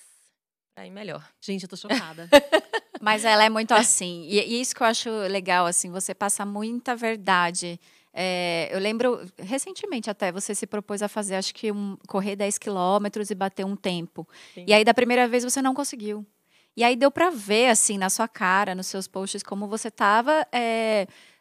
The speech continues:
Speaker 3: frustrada, mas, assim, falou, "Não, tá bom, vai dar certo." E aí, na segunda vez, você foi lá e fez.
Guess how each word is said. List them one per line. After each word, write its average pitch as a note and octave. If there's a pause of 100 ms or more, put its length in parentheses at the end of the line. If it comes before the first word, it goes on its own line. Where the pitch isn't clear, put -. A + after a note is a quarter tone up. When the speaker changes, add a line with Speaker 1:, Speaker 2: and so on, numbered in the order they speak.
(140)
Speaker 3:
frustrada, C4+
mas, A#3+
assim, A#3
falou, B3
"Não, C4
tá C4
bom, G3+
vai G#3
dar B3+
certo." F#3
E A3
aí, A#3+
na C#4
segunda B3+
vez, A3+
você A3+
foi G#3
lá G3+
e A3
fez. -